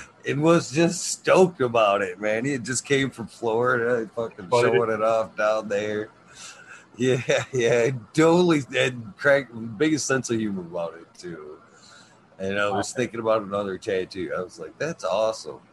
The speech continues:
Speaker 1: First tattoo at, like, sixty-eight. Shit, that's awesome.
Speaker 2: Well, it's, uh, it's like I go to the, like, my grow store here. Last couple times I've went in there, there's a guy, there's,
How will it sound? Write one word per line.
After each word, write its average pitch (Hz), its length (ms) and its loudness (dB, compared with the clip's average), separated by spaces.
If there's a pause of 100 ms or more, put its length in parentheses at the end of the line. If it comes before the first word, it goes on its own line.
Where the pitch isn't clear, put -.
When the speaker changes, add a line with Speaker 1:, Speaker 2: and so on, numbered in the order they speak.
(140)
Speaker 1:
First 120 320 -4
tattoo 98 560 -4
at, 76 140 -16
like, 76 160 -20
sixty-eight. 78 840 -14 (260)
Shit, 69 260 -20 (280)
that's - 220 -20
awesome. 67 360 -18 (540)
Speaker 2:
Well, 143 100 4
it's, 127 140 0
uh, 104 480 2 (580)
it's - 80 -20
like 110 120 -2
I 110 120 0
go 113 120 2
to 98 520 -2
the, 104 60 -14
like, 101 140 -12
my 104 120 -6
grow 113 240 0
store 104 340 -2
here. 87 300 -8 (320)
Last 113 240 -2
couple 120 200 0
times 123 280 -4
I've 113 120 -2
went 123 180 -2
in 143 120 -2
there, 107 280 -4 (1600)
there's 104 200 -8
a 104 40 -10
guy, 107 320 -2
there's, 107 300 -6